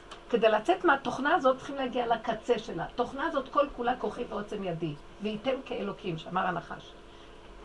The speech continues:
אני אחראי, אני מנהל. בסופו של דבר,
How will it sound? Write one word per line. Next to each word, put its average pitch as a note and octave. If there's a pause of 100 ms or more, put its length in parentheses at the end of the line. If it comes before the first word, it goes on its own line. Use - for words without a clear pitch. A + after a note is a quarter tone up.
(240)
אני C4+ (220)
אחראי, G#3 (120)
אני G#3+
מנהל. G#3 (480)
בסופו G3
של A3
דבר, F#3